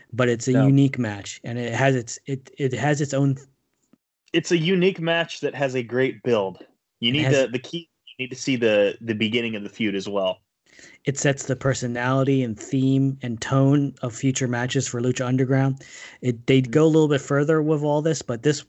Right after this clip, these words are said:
Speaker 1: this match really gives it its identity, if that makes sense.
Speaker 2: Yeah, absolutely. I love how, 'cause Phoenix came out second, by the way, and I, I believe Phoenix came out with Katrina. And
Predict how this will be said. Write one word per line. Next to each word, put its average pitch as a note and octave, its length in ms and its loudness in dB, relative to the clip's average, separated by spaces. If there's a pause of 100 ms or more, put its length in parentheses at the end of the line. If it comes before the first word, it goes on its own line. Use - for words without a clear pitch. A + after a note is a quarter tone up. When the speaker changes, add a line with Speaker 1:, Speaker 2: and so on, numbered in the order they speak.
Speaker 1:
this D3 200 -2
match C3+ 240 0
really B2+ 540 0 (800)
gives C3 280 2
it B2 160 -2 (100)
its C3 180 -6
identity, A2 680 -8 (300)
if A2 160 -12
that G2 180 -14
makes G2 220 -14
sense. - 400 -16 (1300)
Speaker 2:
Yeah, D#3 260 6 (400)
absolutely. C3 680 -2 (340)
I D#3 80 2
love B3 240 -4
how, A#3 280 -2
'cause F#3 180 2
Phoenix C4+ 340 -2
came D#3+ 160 -2
out C3+ 120 -6
second, D#3 300 -2
by A2 100 2
the G#2 80 -2
way, G2 240 -2 (200)
and B2+ 160 0
I, B2+ 160 -4
I - 20 0
believe E3+ 260 0
Phoenix A#2 340 -4
came B2 200 0
out A2 100 -2
with A#2+ 160 -6
Katrina. A#2 540 -2 (520)
And G#2+ 400 -2